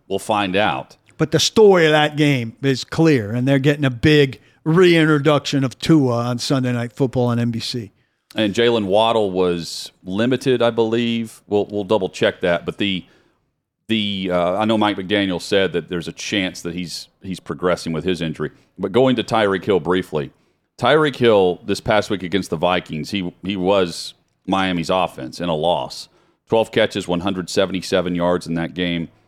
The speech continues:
Speaker 1: Uh, according to N F L research, there have been six instances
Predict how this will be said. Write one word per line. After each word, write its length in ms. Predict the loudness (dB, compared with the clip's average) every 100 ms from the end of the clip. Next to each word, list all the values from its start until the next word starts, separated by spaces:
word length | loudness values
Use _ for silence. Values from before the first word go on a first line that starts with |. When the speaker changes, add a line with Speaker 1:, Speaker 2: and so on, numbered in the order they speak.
| _ _ _
Speaker 1:
Uh, 160 | -2 -2
according 300 | 0 0 2
to 80 | 2
N 120 | 0
F 120 | 0
L 80 | 2
research, 600 | 2 0 0 0 0 -4 -2
there 160 | 0
have 160 | 0 -2
been 160 | -4
six 580 | -4 -6 -2 -4 -4 -14 -14 _ _
instances 680 | -2 -2 -4 -8 -8 -10 -12